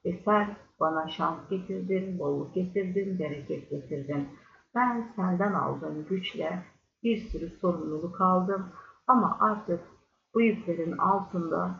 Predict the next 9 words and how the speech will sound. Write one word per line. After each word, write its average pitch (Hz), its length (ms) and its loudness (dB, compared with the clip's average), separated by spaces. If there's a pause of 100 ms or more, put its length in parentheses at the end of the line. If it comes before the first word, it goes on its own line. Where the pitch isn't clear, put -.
(220)
eziliyorum." 156 840 2
Yani 226 240 0 (140)
sizde, 185 400 -2 (100)
sizin 233 220 0
aşkınızdan, 156 960 -2
sizin 202 380 -2
sevginizden 151 920 -2
beslenen 156 680 -2
birinin 180 680 0